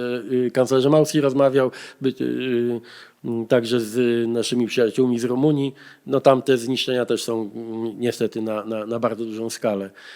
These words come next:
Mm. Ja nie, nie chcę wyprzedzać faktów, ale niewykluczone, że,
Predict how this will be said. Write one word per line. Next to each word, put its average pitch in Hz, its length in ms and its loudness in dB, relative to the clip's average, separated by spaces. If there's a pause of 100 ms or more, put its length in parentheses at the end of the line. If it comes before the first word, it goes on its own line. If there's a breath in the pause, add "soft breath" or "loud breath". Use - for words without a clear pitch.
(260 loud breath)
Mm. 117 340 -4 (920 loud breath)
Ja 175 120 8
nie, 180 120 4
nie 202 160 6
chcę 202 140 2
wyprzedzać 170 420 4
faktów, 156 320 2
ale 160 160 6
niewykluczone, 147 760 4
że, 120 300 0